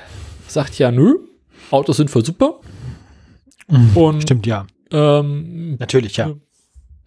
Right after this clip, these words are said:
Speaker 1: Das heißt, die Initiative muss jetzt hier komplett grundlegend überdenken, wie sie,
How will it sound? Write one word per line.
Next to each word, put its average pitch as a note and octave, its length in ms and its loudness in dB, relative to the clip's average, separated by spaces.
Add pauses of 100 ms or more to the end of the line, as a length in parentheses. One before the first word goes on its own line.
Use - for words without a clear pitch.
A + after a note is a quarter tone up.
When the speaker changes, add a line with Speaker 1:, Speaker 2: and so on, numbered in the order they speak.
(1160)
Speaker 1:
Das - 100 -6
heißt, B2 220 2
die D#3 40 0
Initiative B2+ 420 0
muss A#2+ 120 0
jetzt B2 140 0
hier B2 140 0
komplett - 380 -2
grundlegend A#2 520 -2
überdenken, A2 760 -4
wie A2 140 2
sie, G#2 320 0